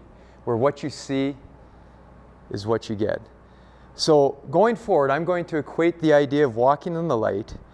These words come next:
with the idea of living a life of integrity.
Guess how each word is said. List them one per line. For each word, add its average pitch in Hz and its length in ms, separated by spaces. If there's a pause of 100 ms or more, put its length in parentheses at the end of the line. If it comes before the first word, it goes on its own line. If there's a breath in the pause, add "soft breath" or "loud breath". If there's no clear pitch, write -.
(420 loud breath)
with 123 200
the 127 120
idea 120 300
of 117 220
living 143 440
a 117 80
life 113 380
of 104 140
integrity. 104 560